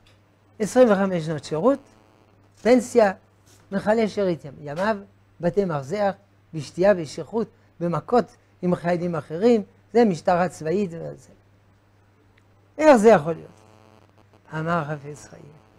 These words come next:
וכשהוא היה בצבא, הגוף שלו היה בצבא, אבל הראש היה בבית המרזח. ליבי במרזח, ואני בסוף הגדוד. הוא היה בבית המרזח,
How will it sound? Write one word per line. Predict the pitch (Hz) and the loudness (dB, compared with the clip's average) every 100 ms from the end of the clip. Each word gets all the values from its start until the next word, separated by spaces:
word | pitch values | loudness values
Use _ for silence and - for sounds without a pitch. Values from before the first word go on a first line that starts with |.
| _ _ _ _ _ _ _ _ - 196 | _ _ _ _ _ _ _ _ -20 -18
וכשהוא | 135 - 175 | -10 -4 0
היה | 196 | 0
בצבא, | 185 160 - 147 156 165 135 _ _ _ _ _ _ - | 0 -6 -10 -14 -14 -18 -20 _ _ _ _ _ _ -12
הגוף | 165 151 214 233 | -10 -8 -8 -8
שלו | - - 151 | -6 -6 -4
היה | 147 | -10
בצבא, | 139 139 - 156 131 - _ _ _ _ - | -12 -18 -20 -20 -20 -20 _ _ _ _ -12
אבל | 160 151 160 | -8 -6 -4
הראש | 151 147 143 196 175 - - _ _ _ _ _ - | -4 -6 -4 -4 -4 -8 -20 _ _ _ _ _ -16
היה | 147 151 160 | -8 -6 -6
בבית | 139 139 156 143 | -8 -12 -14 -14
המרזח. | 131 127 127 117 123 _ _ _ _ _ _ _ _ _ _ - | -18 -18 -18 -18 -20 _ _ _ _ _ _ _ _ _ _ -12
ליבי | 147 151 139 170 196 - _ _ _ _ _ _ - | -6 -6 -6 -8 -10 -14 _ _ _ _ _ _ -14
במרזח, | 147 151 143 131 147 160 127 - _ _ _ _ 151 | -10 -6 -8 -6 -8 -8 -10 -20 _ _ _ _ -12
ואני | 165 180 | -8 -8
בסוף | 147 - 156 - | -10 -8 -8 -8
הגדוד. | 139 113 - 151 147 _ _ _ _ _ _ _ _ _ | -16 -20 -20 -20 -20 _ _ _ _ _ _ _ _ _
הוא | 277 285 | 6 6
היה | 262 254 | 8 6
בבית | 208 196 208 202 185 | 4 2 0 -2 -4
המרזח, | 170 143 135 135 135 127 | -6 -8 -8 -8 -8 -10